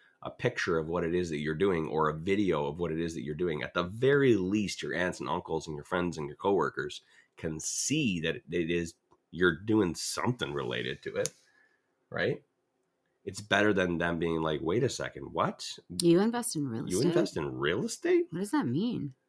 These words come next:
Speaker 1: What do you mean? You're a, you're, what are you, a realtor? And you're like, "No, I told you last reunion, I buy real estate and I, I fix it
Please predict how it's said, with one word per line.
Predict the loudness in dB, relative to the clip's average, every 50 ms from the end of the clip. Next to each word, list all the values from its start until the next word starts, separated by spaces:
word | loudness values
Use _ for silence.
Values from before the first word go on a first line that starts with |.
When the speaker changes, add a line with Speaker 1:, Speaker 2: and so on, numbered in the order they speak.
| _ _ -4
Speaker 1:
What | -2 0
do | 0
you | 2 2
mean? | 2 2 0 0 -2
You're | -2 0 0 -2 -2
a, | -4 -8 -10 -6
you're, | -4 -4 -4 -4 -2
what | -2 0 0
are | 2 2
you, | 2 0 0
a | 0 0
realtor? | 0 0 0 -2 -2 -2 0 0 0 0 -2 _ _ _ _ _ _ _ _ _ _ _ _ _ _ _ _ _ _ _ _ _ _ _ _ _ _ _ _ _ _ _
And | -4 -2
you're | 0 0
like, | 0 4 6
"No, | 8 8 8 8 6 2 0 -4 -10 _ _ _ _ _ _ _ _ _ -20 -20 -20 _ _ _ _ _ _ _ _ _ -14
I | -8
told | -4 0 2 2 2 2 0 -2
you | -2 -2 2
last | 4 4 4 4 2 2 0
reunion, | 2 4 6 6 6 6 6 4 2 -2 -4 -8 -12 _ _ _ _ _ _ _ _ _ _ _ _ _ _ _ _ _ _ _ _ _ _ _ _ _ _ _ _ _ _ -14 -14
I | -10
buy | -4 -2 0 2 2
real | 2 2 2 2 2
estate | 0 0 0 0 0 0 0 -2 -4 -10 _ _ _ -10
and | -8 -8 -8
I, | -8 -10 -12 _ _ _ -14
I | -14 -14 -14 -8
fix | -4 -4 -2 -2 0 2
it | 2 2 2 0